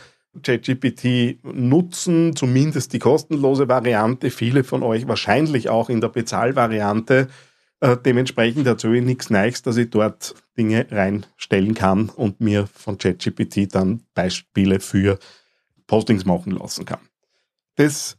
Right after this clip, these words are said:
ist natürlich immer schwierig. Es gibt so Formulierungen wie "auf das nächste Level heben", "etwas revolutionieren", "hey, liebe Community" oder ähnliche Formulierungen,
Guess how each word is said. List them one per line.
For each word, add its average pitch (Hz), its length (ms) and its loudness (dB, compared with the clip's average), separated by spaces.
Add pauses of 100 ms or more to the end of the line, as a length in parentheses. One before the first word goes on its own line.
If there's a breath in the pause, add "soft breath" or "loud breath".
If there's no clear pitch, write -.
ist 190 160 4
natürlich 175 720 2
immer 147 320 2
schwierig. 185 600 4
Es - 160 -14
gibt 147 220 -4
so 135 100 -8
Formulierungen 127 880 2
wie 131 160 -2
"auf 131 300 0
das - 220 -4
nächste 123 500 2
Level 131 400 2
heben", 117 420 0
"etwas 131 480 -2
revolutionieren", 131 1120 0
"hey, 185 380 0
liebe 156 340 0
Community" 127 800 0
oder 123 280 0
ähnliche 131 420 0
Formulierungen, 123 920 2